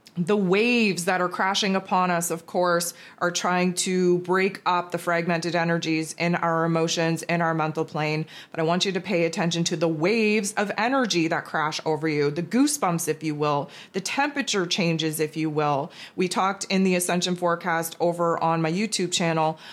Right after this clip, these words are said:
on the indicators, whether that wave crashes upon you from the back, what that means, from the front, what that means, from side to side. It's all indicators on where the healing is actually taking place and the storylines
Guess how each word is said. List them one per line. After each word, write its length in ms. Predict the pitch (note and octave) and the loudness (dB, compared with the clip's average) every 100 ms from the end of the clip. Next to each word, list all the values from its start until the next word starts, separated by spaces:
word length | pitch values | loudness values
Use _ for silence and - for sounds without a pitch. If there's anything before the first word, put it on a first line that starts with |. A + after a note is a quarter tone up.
| - - | -10 0
on 440 | E3+ E3 E3 E3+ - | 2 4 2 0 0
the 100 | F#3 | -2
indicators, 800 | G#3+ B3+ C4 A#3 E3 C#3+ - - | 0 0 0 -2 0 0 -2 -4
whether 340 | E3 E3+ F3 F3 | -2 0 0 2
that 440 | D#3+ D#3+ D#3 - - | 0 0 -2 -4 -6
wave 560 | D#3+ E3 E3+ G3 G3 | 0 2 4 2 0
crashes 840 | - F#3 D#3 E3+ F3+ E3+ E3+ E3 - | -4 -2 0 0 0 2 2 2 -2
upon 340 | D#3+ E3+ E3+ | -2 0 2
you 120 | E3 D#3+ | 0 0
from 260 | E3 D#3+ | 0 0
the 80 | D3 | -2
back, 560 | B2+ C3 C#3 - - - - | 0 0 0 -2 -6 -14 -6
what 160 | D3 | -4
that 240 | D3 B2 - | -2 -2 -2
means, 320 | C3+ D#3+ - | -2 -2 -2
from 220 | D#3+ D3 | -2 -2
the 60 | B2+ | -4
front, 420 | - D3 D#3 - D3+ | -2 0 0 -2 -6
what 180 | D3 | -4
that 240 | C#3+ C3+ - | -2 -2 -2
means, 260 | C#3+ A#3+ | -2 -2
from 140 | - C3+ | -4 -4
side 320 | - E3 D3+ | -2 -2 -2
to 80 | D3 | -4
side. 540 | - D3 C3+ G3 - - - - | -4 0 0 0 -4 -10 -18 -12
It's 100 | - | -2
all 160 | F3 E3 | 0 2
indicators 680 | F#3 G#3 G#3 F#3 E3 E3 D#3+ | 2 2 2 0 2 2 0
on 220 | D3+ D3+ | 0 0
where 220 | F3 F3+ | 0 0
the 80 | D#3 | -4
healing 640 | - A3+ C#4 A#3 C#3 - | -2 2 4 2 0 -2
is 160 | E3+ E3+ | -4 -2
actually 400 | D#3+ D#3+ - E3 | -2 -2 -2 -4
taking 400 | D3+ E3+ D#3+ D3+ | -2 -4 -4 -6
place 400 | C#3+ D3+ D#3 G#3 - | -2 -2 0 -2 -4
and 120 | D3+ | -2
the 40 | |
storylines 840 | D3+ - G4+ F4 A#3 E3 C#3+ D#3 | -2 -2 0 2 2 0 -2 -6